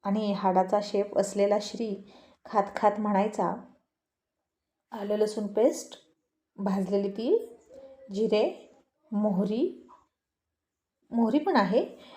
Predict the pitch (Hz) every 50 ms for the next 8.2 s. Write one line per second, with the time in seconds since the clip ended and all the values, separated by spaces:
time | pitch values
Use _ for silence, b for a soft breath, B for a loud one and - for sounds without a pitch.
0 | B B - - 233 254 254 262 339 370 381 359 - 339 320 302 277 285 302 302
1 | 277 233 247 254 - 294 294 294 277 208 185 202 - - - - _ _ _ _
2 | _ _ _ _ - 240 247 240 247 311 320 - 311 294 240 220 226 226 240 262
3 | 254 262 262 208 196 - - 226 226 226 - 233 233 220 247 247 B B B B
4 | - 269 262 - - 262 254 247 240 - 311 320 294 254 - 254 269 - - 254
5 | 240 247 254 247 240 240 226 214 214 226 233 247 240 - - - - - - -
6 | - 302 - - 240 233 220 - 240 240 247 254 240 220 202 180 180 180 - 208
7 | 226 240 254 262 254 233 220 214 240 240 262 269 254 247 233 226 254 254 262 269
8 | 247 196 175